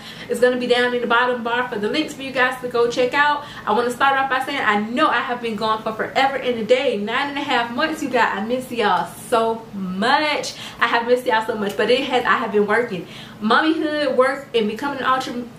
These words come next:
entrepreneur. Oh my God, I'm so excited I can't speak. Becoming an entrepreneur has been a lot for me, and I have been gone just because of those reasons. So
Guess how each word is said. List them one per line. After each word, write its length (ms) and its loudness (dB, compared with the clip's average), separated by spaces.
entrepreneur. 1000 2
Oh 120 0
my 100 -2
God, 240 2
I'm 80 -6
so 120 -8
excited 420 -2
I 40 -14
can't 220 -10
speak. 240 -8
Becoming 320 -2
an 120 -2
entrepreneur 920 2
has 320 2
been 160 0
a 140 2
lot 600 0
for 540 2
me, 340 -4
and 100 -2
I 100 6
have 340 -2
been 280 2
gone 400 2
just 260 -2
because 320 -6
of 80 -6
those 320 2
reasons. 680 0
So 440 2